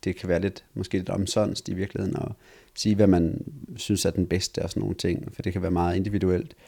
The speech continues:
Øhm, tilbage til spørgsmålet, hvorfor er det overhovedet vigtigt at sætte ord på, øh, kunne sætte ord på det, man smager på?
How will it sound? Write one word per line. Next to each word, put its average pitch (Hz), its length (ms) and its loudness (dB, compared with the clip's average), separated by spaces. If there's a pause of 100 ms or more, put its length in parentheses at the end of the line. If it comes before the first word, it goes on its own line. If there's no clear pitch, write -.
(480)
Øhm, 98 680 8 (1200)
tilbage 107 260 8
til 107 140 0
spørgsmålet, 110 480 6
hvorfor 113 240 4
er 131 40 10
det 117 80 6
overhovedet 127 260 2
vigtigt 123 240 0
at - 60 0
sætte - 180 -4
ord - 240 0
på, 90 340 0
øh, 104 100 -6
kunne - 200 -10
sætte 110 140 -2
ord 104 160 2
på 107 60 -2
det, 98 80 0
man 95 120 0
smager 98 260 -4
på? - 220 -6